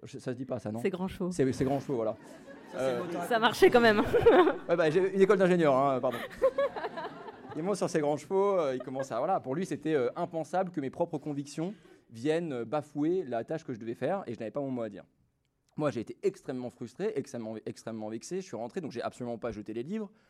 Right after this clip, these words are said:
Speaker 1: Le lendemain, je lui ai dit : « Bah, si tu veux, si tu veux le faire, tu trouves quelqu'un pour le faire. Moi, je le ferai pas. » Parce que je, c'est im-, enfin, c'était incapable pour moi de le faire et ensuite de pouvoir me regarder dans le miroir le soir.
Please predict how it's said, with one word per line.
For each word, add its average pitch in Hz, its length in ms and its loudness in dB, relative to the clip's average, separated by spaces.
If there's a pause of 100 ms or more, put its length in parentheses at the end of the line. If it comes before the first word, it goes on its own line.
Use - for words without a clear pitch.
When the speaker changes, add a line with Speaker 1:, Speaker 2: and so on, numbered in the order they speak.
(300)
Speaker 1:
Le 131 180 -2
lendemain, 175 440 0
je - 140 -20
lui 131 80 -2
ai - 20 -2
dit : « 151 100 -4
Bah, 107 160 0
si - 140 -20
tu - 100 -10
veux, 151 200 0
si - 100 -12
tu - 80 -12
veux 143 60 -2
le 131 60 -4
faire, - 180 -2
tu - 80 -16
trouves 107 120 -20
quelqu'un 117 220 -6
pour 113 120 -10
le 113 60 -8
faire. 214 140 -4
Moi, 170 120 -6
je 131 60 -8
le 143 60 -6
ferai 139 140 -12
pas. » 117 180 -10
Parce - 80 -20
que - 80 -10
je, 117 120 -4
c'est - 180 -12
im-, 147 260 -2
enfin, 117 240 -8
c'était - 220 -12
incapable 147 300 -6
pour 123 120 -6
moi 147 260 -4
de 135 80 -8
le 113 60 -10
faire 185 280 -4
et 123 60 -6
ensuite 127 220 -10
de 143 60 -8
pouvoir 135 180 -4
me 120 80 -6
regarder 120 220 -6
dans 131 100 -8
le 117 60 -8
miroir 123 240 -6
le 113 80 -8
soir. 165 340 -8